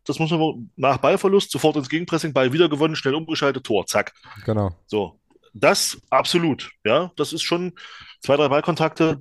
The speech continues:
Speaker 1: Ball ist vorne und dann und vorm Tor, dann, wie gesagt, dann spielt der Verteidiger mit und sagt, "Mensch, oh, ach komm, wir haben noch bis jetzt gut gespielt, machen wir mal ein bisschen, bringen wir mal ein bisschen Spannung rein", ne? So. Also,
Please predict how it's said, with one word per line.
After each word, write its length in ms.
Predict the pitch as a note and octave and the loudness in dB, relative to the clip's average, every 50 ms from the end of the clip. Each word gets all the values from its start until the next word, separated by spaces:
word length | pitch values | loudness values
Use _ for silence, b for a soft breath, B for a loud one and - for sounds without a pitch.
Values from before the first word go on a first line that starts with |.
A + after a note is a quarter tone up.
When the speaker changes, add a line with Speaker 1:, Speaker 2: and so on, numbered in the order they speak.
| - | -2
Speaker 1:
Ball 140 | - C#3 C#3+ | 0 2 2
ist 80 | C#3 - | 2 0
vorne 340 | - - D3+ D#3 D#3+ D#3+ D#3 | -2 -2 0 0 0 0 -2
und 120 | B2+ C#3+ C3+ | -2 -4 -4
dann 160 | C3+ C3+ C#3 | -6 -6 -6
und 360 | C#3+ D3 - - D3 D3+ B2+ | -10 -8 -6 -6 -6 -6 0
vorm 160 | - C#3 C3 | 2 2 2
Tor, 240 | B2+ - D3 E3 E3+ | 4 4 4 4 4
dann, 140 | D#3+ D3 C#3+ | 2 0 -4
wie 60 | B2+ A#2+ | -4 -2
gesagt, 220 | B2+ B2+ D3 - | 0 0 2 0
dann 80 | B2+ A2+ | 0 -2
spielt 200 | - - C#3+ D3 | -4 -6 -8 -6
der 40 | |
Verteidiger 640 | - B2 - C#3 C#3 C#3+ C#3+ C3 B2+ B2+ C3 C3 C3+ | -4 -2 0 2 2 2 0 -2 0 0 0 2 2
mit 160 | C#3 D3+ D3+ | 0 -2 0
und 80 | D3+ B2+ | 2 2
sagt, 200 | C3+ B2+ - - | 2 2 0 -2
"Mensch, 180 | A#2+ A#2 - - | -6 -6 -6 -2
oh, 220 | - G2+ G#2 A#2 | 2 4 4 4
ach 220 | G#2+ G2+ - G#2 - | 4 2 -2 -8 -4
komm, 220 | - - A#2 A#2 - B B B B B B B B B B B B B B B _ | -2 -2 -2 -2 -6 B B B B B B B B B B B B B B B _
wir 60 | - G#2 | -2 0
haben 60 | A2+ | 0
noch 80 | B2 | 0
bis 80 | B2 - | 0 0
jetzt 120 | B2 - - | -2 -2 -2
gut 100 | - A#2+ | -2 0
gespielt, 480 | A#2 G#2 - - B2 C3 C3 A#2 A2 G2+ | 0 -2 0 2 4 4 4 2 0 0
machen 160 | G#2+ A2+ B2 | 0 2 4
wir 60 | B2+ | 6
mal 60 | A#2+ A#2 | 6 4
ein 60 | A2+ | 4
bisschen, 120 | A#2+ G#2 | 2 -2
bringen 140 | G#2 A#2 B2+ | -2 0 2
wir 60 | C3 B2+ | 4 4
mal 40 | C3 | 4
ein 40 | |
bisschen 120 | B2+ A2+ G#2+ | 2 2 2
Spannung 260 | - A#2+ C3+ F3 E3+ | 0 0 0 2 2
rein", 320 | D#3+ D#3+ E3 F3 E3+ D#3+ C#3+ | 2 2 2 0 -2 -4 -6
ne? 260 | C3+ C3+ C#3+ D3+ D#3 C3+ B2+ - | -4 -4 -4 -4 -4 -6 -10 -10
So. 340 | - G#2 G#2+ G#2 G2 F#2 - B B B B B B B B B B B B B B B B B B _ _ | -4 0 0 0 0 -2 -6 B B B B B B B B B B B B B B B B B B _ _
Also, 340 | - G2+ G#2+ A#2 B2 B2 - | -4 0 0 0 0 -2 -6